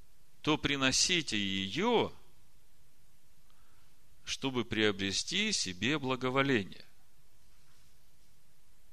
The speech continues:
Здесь очень много комментариев на этот стих. Я скажу коротко, чтобы вы понимали, о чем речь идет. Ну, к примеру, вы встречаете шаббат.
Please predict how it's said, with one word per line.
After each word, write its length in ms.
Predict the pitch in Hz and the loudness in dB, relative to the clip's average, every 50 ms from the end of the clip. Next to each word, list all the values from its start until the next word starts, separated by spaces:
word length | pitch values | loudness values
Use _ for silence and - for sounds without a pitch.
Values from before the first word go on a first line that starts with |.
| - - - - - - | -10 -10 -12 -10 -8 0
Здесь 240 | 110 135 165 - 190 | 4 4 6 6 6
очень 220 | 170 - 151 147 | 4 4 2 2
много 280 | 147 147 127 101 95 - | 2 0 0 0 -2 -4
комментариев 640 | - 90 95 104 107 113 123 113 95 92 80 82 | -6 -6 -6 -6 -2 2 4 4 4 4 0 -4
на 160 | 90 95 98 92 | -6 -6 -6 -6
этот 220 | - - 101 - | -6 -6 -6 -4
стих. 420 | - - - 208 220 180 - - - - - - - - - - - - | -4 0 2 2 2 2 2 -4 -10 -12 -12 -12 -12 -12 -12 -12 -6 -2
Я 180 | 117 151 180 | 2 2 2
скажу 300 | 180 - 160 143 139 139 | 2 0 -2 -4 -4 -4
коротко, 500 | - - 156 147 127 95 80 - - 92 | -4 0 2 2 4 2 0 -2 -4 -6
чтобы 260 | - - - 92 95 | -6 -4 -4 -6 -4
вы 140 | 110 139 147 | -4 -4 -2
понимали, 420 | 143 131 120 123 127 139 131 120 113 | -2 -2 -4 -4 -2 -2 0 0 0
о 60 | 104 | 0
чем 220 | - - 110 104 | 0 -2 -2 -2
речь 220 | 95 87 - - - | -2 -2 -2 -4 -6
идет. 200 | - - - - - - - - - - - - - - - - - - - - - - - | -8 -10 -12 -12 -12 -12 -12 -12 -12 -12 -12 -12 -12 -12 -12 -12 -12 -12 -12 -12 -10 -8 -6
Ну, 120 | 131 160 170 | -4 -4 -2
к 40 | |
примеру, 380 | - - 131 127 147 151 135 127 | 0 0 0 0 2 2 2 2
вы 80 | 135 135 | 0 0
встречаете 520 | - - 143 - - - 120 110 - 104 | 0 0 0 0 2 2 0 0 0 0
шаббат. 340 | - - 127 123 98 - | 0 0 0 -2 -4 -6